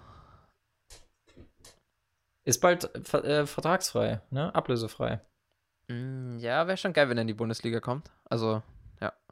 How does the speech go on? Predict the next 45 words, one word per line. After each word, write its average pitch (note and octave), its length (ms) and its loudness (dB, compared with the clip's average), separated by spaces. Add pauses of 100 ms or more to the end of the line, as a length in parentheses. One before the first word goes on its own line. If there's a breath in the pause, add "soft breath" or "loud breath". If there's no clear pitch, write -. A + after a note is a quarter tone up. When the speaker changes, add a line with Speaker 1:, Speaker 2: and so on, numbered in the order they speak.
(760 soft breath)
Speaker 1:
Ich - 160 0
seh D#3 140 6
den D#3+ 160 6
echt D3+ 260 4
aber C3 220 6
nur C3+ 180 4
bei C3 120 6
einem, A#2+ 260 2
ich A2+ 160 0
seh C3 120 6
den, B2 280 2
also, A2 280 0 (220)
ich - 160 -6
seh C#3 140 6
den B2 160 2
nicht C#3 180 0
mal B2 120 4
bei A#2 100 6
Leverkusen A#2 440 4
oder A2+ 140 4
Gladbach. A2+ 320 2
Ich - 120 -6
seh B2+ 100 2
den A#2+ 120 2
eigentlich A2+ 220 0
nur B2 160 6
bei A#2+ 100 6
Dortmund A2+ 380 2
oder G#2+ 140 0
Bayern. G#2+ 400 2 (2000)
Schalke C3 340 2
vielleicht A2 400 0
noch, G#2+ 80 0
aber A#2+ 280 4
Speaker 2:
Schalke, A2+ 320 -2
ja. A#2 240 0 (100)
Speaker 1:
schwierig. A2+ 400 -2
Speaker 2:
Die A2+ 80 -4
Fans A#2+ 340 -4
träumen B2 260 2
ein A2 60 0
bisschen G#2+ 260 -6
von. G#2 240 -4
Speaker 1:
Ich, - 160 -8
ich, - 240 -14